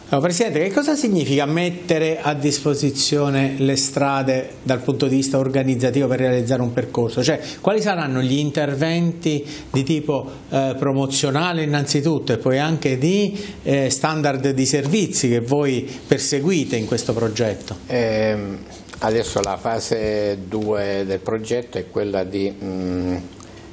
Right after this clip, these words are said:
Speaker 2: eh, individuare, eh, i punti del percorso dove mettere le, eh, tabelle, le informazioni, e questo lo dobbiamo fare,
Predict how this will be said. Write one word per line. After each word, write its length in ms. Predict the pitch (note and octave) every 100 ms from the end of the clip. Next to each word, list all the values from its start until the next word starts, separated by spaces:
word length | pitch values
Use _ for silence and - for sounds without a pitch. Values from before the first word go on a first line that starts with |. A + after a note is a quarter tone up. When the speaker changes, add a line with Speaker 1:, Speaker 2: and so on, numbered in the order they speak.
| -
Speaker 2:
eh, 260 | G2+ F#2+ -
individuare, 1040 | G2+ G2+ G2+ G2+ G#2 G#2 G2 F2+ F2 -
eh, 320 | - F#2+ F#2+
i 120 | - F2+
punti 680 | A2+ A2+ A2 G#2+ G2+ G2
del 140 | F#2+ F#2+
percorso 640 | - G#2 - A2 A2 -
dove 300 | F#2 F#2 F2+
mettere 760 | F2+ F#2+ F#2+ F#2+ F#2+ F#2 F2+ - -
le, 340 | F2+ F2+ F2+
eh, 180 | - E2+
tabelle, 640 | F2 F2 F2 F2 D#2+ D#2+ E2 - - - G2
le 160 | F2+ F2+
informazioni, 800 | F2+ F#2 F2+ E2+ - G2+ E2+ E2+ - - - - -
e 220 | - G2 -
questo 340 | A#2 - G#2
lo 120 | F#2+
dobbiamo 440 | F#2 F2 F#2+ G2 F#2+
fare, 480 | B2 A#2+ A2 F#2